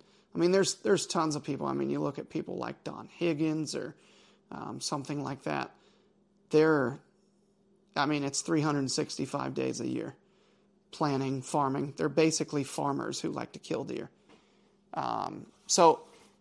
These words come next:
just wanted to kinda touch on that a little bit and talk about the different things that people are doing to kill these deer that you really don't see. You can see the success on social media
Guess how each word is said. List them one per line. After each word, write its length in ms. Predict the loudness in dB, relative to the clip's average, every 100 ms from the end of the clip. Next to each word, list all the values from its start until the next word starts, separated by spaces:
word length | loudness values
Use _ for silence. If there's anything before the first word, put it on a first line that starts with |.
| _ _ _ _ 6
just 260 | 6 8
wanted 200 | 6 6
to 60 | 4
kinda 260 | 6 4
touch 280 | 6 4 6
on 180 | 6 8
that 140 | 6
a 40 | 6
little 180 | 6 6
bit 340 | 6 6 2 0
and 400 | 2 2 2 2
talk 320 | 4 4 4
about 420 | 4 6 4 2 -12 _ -20 -20 _ 2
the 160 | 6 6
different 600 | 10 8 8 4 2 -4
things 720 | 4 8 8 6 4 0 -4 -4
that 280 | -4 -6
people 320 | -2 0 2 2
are 120 | 4
doing 420 | 4 2 2 -2 -10 _ -20 -20 -20 _ _
to 120 | -4
kill 300 | -2 4 6
these 240 | 8 6 6
deer 400 | 4 4 2 -2 -6
that 140 | -4
you 100 | 0
really 240 | 2 4 2
don't 300 | 0 0 -2
see. 160 | -4
You 200 | -2 -4
can 160 | -2 -4
see 460 | -2 0 0 0 -4 -20 _ _
the 100 | -4
success 640 | 0 0 0 2 2 2 0
on 160 | 0
social 400 | 0 0 0 0
media 460 | 0 0 0 -2